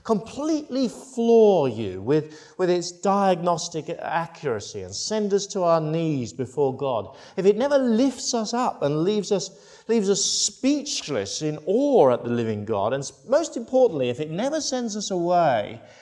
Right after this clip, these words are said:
with a sense that we need to change,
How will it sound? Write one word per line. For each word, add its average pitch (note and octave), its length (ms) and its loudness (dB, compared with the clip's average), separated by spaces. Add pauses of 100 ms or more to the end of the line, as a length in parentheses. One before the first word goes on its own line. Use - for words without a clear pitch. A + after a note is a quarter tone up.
(160)
with D#3+ 140 -2
a E3 60 0
sense F3 340 -4
that F3+ 100 -6
we D3 220 0
need F#3 500 0
to F3 140 -8
change, C#3 1160 -4